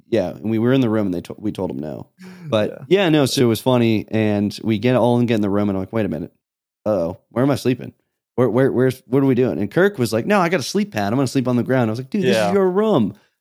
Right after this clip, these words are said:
Speaker 1: Uh, but he's like, "Dude, you guys had a late travel." You, we, 'cause we told him the crazy stories. He had an interesting story. Get some rest.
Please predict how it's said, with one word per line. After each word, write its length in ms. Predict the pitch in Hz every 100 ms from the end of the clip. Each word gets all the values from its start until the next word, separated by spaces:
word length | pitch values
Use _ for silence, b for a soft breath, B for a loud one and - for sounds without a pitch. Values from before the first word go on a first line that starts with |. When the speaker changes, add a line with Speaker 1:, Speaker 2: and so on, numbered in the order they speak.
| _ 110
Speaker 1:
Uh, 220 | 110 107
but 200 | 107 110
he's 120 | 127
like, 120 | 131
"Dude, 220 | 143 147 143
you 80 |
guys 200 | 147 139
had 100 | 120 107
a 40 |
late 200 | 104 98
travel." 480 | - 101 101 101 98
You, 120 | 95
we, 120 | 107 -
'cause 120 | 113
we 60 | 113
told 220 | 113 104
him 40 |
the 60 | 90
crazy 300 | 104 92 -
stories. 440 | - 92 87 85
He 80 | 104
had 100 | 107
an 60 | 98
interesting 360 | 92 - 85
story. 340 | 92 82 85 90
Get 160 | 151 -
some 160 | 85
rest. 300 | 76 92 -